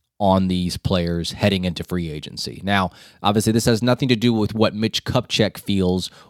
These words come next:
or the Hornets feel. It would be how I would prioritize them.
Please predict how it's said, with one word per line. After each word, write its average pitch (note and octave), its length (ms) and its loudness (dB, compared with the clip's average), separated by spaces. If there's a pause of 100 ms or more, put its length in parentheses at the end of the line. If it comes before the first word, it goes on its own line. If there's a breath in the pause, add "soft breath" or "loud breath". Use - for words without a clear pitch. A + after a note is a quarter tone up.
or G#2 160 2
the F2 120 2
Hornets D3 600 0
feel. E2+ 480 -2 (360 loud breath)
It G#2+ 120 0
would G#2+ 160 0
be G#2+ 180 2
how G#2 300 2
I G#2 300 4
would G#2+ 220 2
prioritize F2+ 840 2
them. - 340 -14